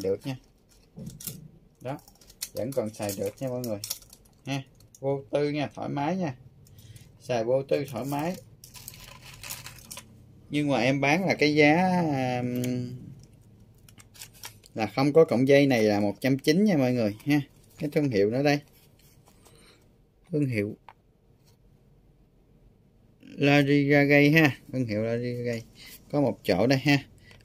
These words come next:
chỗ để những đồ đạc quan trọng đây. Đó, mọi người thấy không? Đạc quan trọng. Ừ.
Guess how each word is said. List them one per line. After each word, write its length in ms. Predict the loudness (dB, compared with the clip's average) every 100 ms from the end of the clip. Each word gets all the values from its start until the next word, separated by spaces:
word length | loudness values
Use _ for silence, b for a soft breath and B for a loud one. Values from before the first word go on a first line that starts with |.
| B B B
chỗ 120 | -6 -2
để 180 | 0
những 180 | 0 0
đồ 140 | 0 0
đạc 180 | -2 -6
quan 160 | -6 -6
trọng 240 | -6 -2
đây. 180 | -2 -2
Đó, 480 | -2 0 0 0 -2 -8 _
mọi 100 | -10
người 140 | -6 -6
thấy 160 | -6 -6
không? 80 | -8 _ _ _
Đạc 100 | -20 -18 -12
quan 140 | -12
trọng. 260 | -8 -8 -10 -14 -14
Ừ. 100 | -10